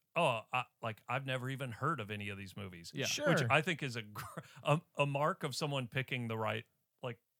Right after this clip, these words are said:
Speaker 2: Yeah.
Speaker 1: oddly, that's kind of
Speaker 2: Yeah, as,
Speaker 1: in
Speaker 2: as
Speaker 1: his
Speaker 2: long as,
Speaker 1: favor.
Speaker 2: as
Speaker 3: Yeah.
Speaker 2: long as there aren't, like, ten of those coming out a year,
Speaker 1: Right,
Speaker 2: it's
Speaker 1: yeah.
Speaker 2: probably
Speaker 1: They're not,
Speaker 2: a good thing.
Speaker 1: they are not direct to video. They're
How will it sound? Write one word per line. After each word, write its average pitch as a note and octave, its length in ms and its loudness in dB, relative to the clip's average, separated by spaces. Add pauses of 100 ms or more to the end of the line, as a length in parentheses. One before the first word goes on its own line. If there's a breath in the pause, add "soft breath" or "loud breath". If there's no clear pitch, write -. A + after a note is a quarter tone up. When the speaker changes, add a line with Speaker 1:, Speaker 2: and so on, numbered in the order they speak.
(140)
Speaker 2:
Yeah. C3+ 160 2
Speaker 1:
oddly, D#3 600 8 (220 loud breath)
that's D3+ 240 4 (260)
kind D#3 300 0
of A#2 200 -2 (580 soft breath)
Speaker 2:
Yeah, G3+ 200 10
as, F#3+ 100 8
Speaker 1:
in E3+ 120 12
Speaker 2:
as F#3+ 140 12
Speaker 1:
his F#3 120 10
Speaker 2:
long A3+ 180 10
as, G#3 60 10
Speaker 1:
favor. B2+ 240 8
Speaker 2:
as D#3 120 6
Speaker 3:
Yeah. F3+ 180 12
Speaker 2:
long G3+ 100 8
as F3+ 140 4
there E3 180 8
aren't, D#3 200 6
like, C3+ 300 2 (180)
ten D#3 220 2
of C3+ 120 2
those B2 260 2
coming B2 280 -2
out G#2+ 140 -6
a A2 60 -8
year, B2 580 0
Speaker 1:
Right, B2+ 280 8 (120)
Speaker 2:
it's - 80 2
Speaker 1:
yeah. G2 180 4
Speaker 2:
probably C#3 200 8
Speaker 1:
They're C#3+ 60 10
not, D3+ 180 6
Speaker 2:
a C#3 80 2
good D#3+ 200 -2
thing. G2+ 200 -6
Speaker 1:
they D#3 100 4
are C#3+ 120 4
not D#3 280 0
direct C#3 360 -2
to D3+ 60 -6
video. G#2 380 -2
They're G#2+ 180 0